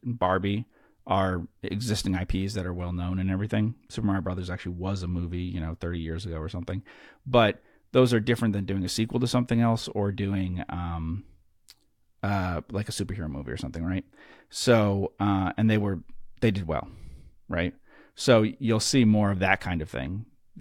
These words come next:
It used to be that, I think that's one reason video game movies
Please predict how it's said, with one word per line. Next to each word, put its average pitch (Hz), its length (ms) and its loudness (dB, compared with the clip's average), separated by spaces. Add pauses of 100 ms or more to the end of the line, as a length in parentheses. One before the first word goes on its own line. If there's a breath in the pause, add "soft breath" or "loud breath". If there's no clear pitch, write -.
(140)
It - 140 -6
used 123 400 4
to 120 60 2
be 107 160 6
that, 92 520 2
I 120 140 6
think 131 160 6
that's 120 160 4
one 117 160 4
reason 101 200 2
video 95 220 0
game 87 220 -2
movies 87 420 -4